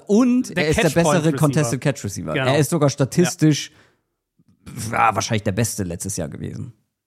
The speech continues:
Speaker 2: Auf, also auf jeden Fall sicher Top drei.
Speaker 1: Mit Puka Nacua.
Speaker 2: Ähm,
Speaker 1: Nacua war auf jeden Fall auch krass.
Speaker 2: Was ich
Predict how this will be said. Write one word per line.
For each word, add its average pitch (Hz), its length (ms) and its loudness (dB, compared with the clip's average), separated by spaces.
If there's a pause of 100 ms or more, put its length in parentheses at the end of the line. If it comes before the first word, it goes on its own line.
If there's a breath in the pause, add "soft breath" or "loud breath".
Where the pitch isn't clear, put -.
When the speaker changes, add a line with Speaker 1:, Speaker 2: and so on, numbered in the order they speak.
Speaker 2:
Auf, 139 240 -2
also 139 220 0
auf 131 60 -4
jeden 160 100 2
Fall 156 60 0
sicher 160 180 2
Top - 160 -8
drei. 131 260 4
Speaker 1:
Mit 120 140 2
Puka 147 200 6
Nacua. 139 340 4
Speaker 2:
Ähm, 143 220 -2
Speaker 1:
Nacua 113 460 2
war 90 120 0
auf 76 100 -8
jeden 82 120 -6
Fall - 280 -10 (520)
auch - 140 -10
krass. 165 240 0
Speaker 2:
Was - 0 -
ich - 320 -4